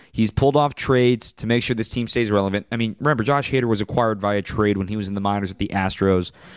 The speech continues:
And, look, I know Carlos Gomez was a fan favorite, but that really worked out for everybody involved for the Brewers, and remains to be seen. Look, if Robert Gasser becomes somebody that the Brewers are very excited about in their rotation,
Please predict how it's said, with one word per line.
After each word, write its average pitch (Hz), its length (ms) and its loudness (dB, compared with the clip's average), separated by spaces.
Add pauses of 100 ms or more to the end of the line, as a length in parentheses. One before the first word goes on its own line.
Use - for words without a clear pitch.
(120)
And, 107 360 -2
look, 110 320 0
I 113 140 0
know 139 160 4
Carlos 135 360 2
Gomez 123 340 0
was 101 100 -8
a 92 60 -4
fan 113 280 0
favorite, 120 480 2
but 98 220 -6 (100)
that 120 180 -4
really 110 260 0
worked 104 280 0
out 92 360 -6
for 104 280 -4
everybody 120 540 2
involved 98 360 -2
for 104 60 -8
the 92 80 -4
Brewers, 95 460 0 (240)
and 214 140 0
remains 214 340 0
to 160 80 -10
be 175 80 -2
seen. 143 420 -2 (220)
Look, - 180 -2
if 120 120 0
Robert 165 320 2
Gasser 123 360 -2
becomes 104 400 -2
somebody 120 300 2
that 101 80 0
the 95 80 -2
Brewers 110 300 4
are 95 60 4
very 110 300 0
excited 107 360 0
about 107 180 2
in 104 80 -2
their 104 100 0
rotation, 104 640 0